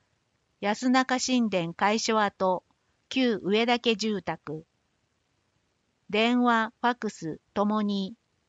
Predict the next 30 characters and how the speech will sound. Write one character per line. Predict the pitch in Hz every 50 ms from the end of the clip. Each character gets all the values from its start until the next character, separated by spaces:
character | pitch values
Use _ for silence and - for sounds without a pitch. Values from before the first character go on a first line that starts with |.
| _ _ _
九 | - 240 254 269 277 247
九 | - - 254 262 254 226 196
二 | 180 185 196
の | 190 185 165 160 - - _ _ _ 185
五 | 170 214 240 240 240
三 | - - 233 226 202 185 165 -
一 | 180 - - - 196 202 170
一。 | 185 175 - - 156 135 - - _ _ _ _ _ _ _ _ _ _ _ _ _ _ _ _ _ _ _ _ _ _ _ _ _ _ _ _ _ _ _ _ _ _ _ _ _ _ _ _ _ _ _ _ _
歴 | - 220 233 - 269 269
史 | - 269 269
民 | 254 254 262 254 247 240
族 | 262 247 240 - 247 240
資 | - 240 247
料 | 233 233 240 226 214 190 - _
館。 | 170 165 160 160 160 - _ _ _ _ _ _ _ _ _ _ _ _ _ _ _ _ _ _ _ _
楽 | - 214 220 233 262 277
し | 269 - 269 269 262
ん | 240 214 180
で、 | 185 170 160 - - _ -
歴 | 190 190 - - 262 254
民 | 254 262 254 240 226 202
デ | 180 170 165 165 160 160 -
ー。 | _ _ _ _ _ _ _ _ _ _ _ _ _ _
ミ | 202 208 226
ニ | 240 269 277
ひ | 277 269
な | 269 269 262
人 | 254 254 262 254 247 226
形 | 180 185
を | 175 165 165 165 160